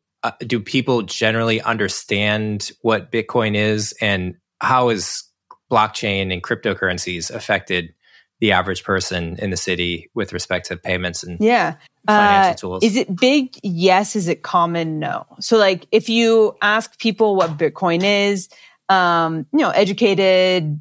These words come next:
Speaker 2: tech people living in big cities will often know quite a bit. But if you just talk to, uh, like, when you come in town, talk with your Uber drivers and see what they know.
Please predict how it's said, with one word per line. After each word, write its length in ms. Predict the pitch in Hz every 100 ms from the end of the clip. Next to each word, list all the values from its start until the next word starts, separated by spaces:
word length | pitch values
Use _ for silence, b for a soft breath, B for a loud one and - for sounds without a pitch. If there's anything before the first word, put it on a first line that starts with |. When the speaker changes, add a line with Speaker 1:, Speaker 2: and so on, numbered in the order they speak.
| -
Speaker 2:
tech 340 | - 208 196 -
people 500 | 208 175 190 180 180
living 240 | 180 170
in 120 | 185 170
big 200 | 175 151
cities 560 | 190 175 175 165 151 -
will 220 | 190 170
often 540 | 160 151 170 160 156 143 _ -
know 240 | 196 185
quite 220 | 180 185
a 60 | 175
bit. 360 | 143 170 277 -
But 200 | 175 208
if 120 | 196
you 100 | 208
just 180 | 202 208
talk 360 | 226 196 196 -
to, 320 | 214 190 180 - b b b -
uh, 220 | 202 185
like, 220 | 208 226 - _ -
when 120 | 214
you 40 | 226
come 140 | 247
in 120 | 240
town, 320 | 220 226 262 202
talk 220 | 185 185
with 80 | 214
your 100 | 170
Uber 280 | 190 208
drivers 440 | 170 156 151 160 156
and 100 | 165
see 120 | 185
what 180 | 170 170
they 140 | 170
know. 360 | 165 165 165 156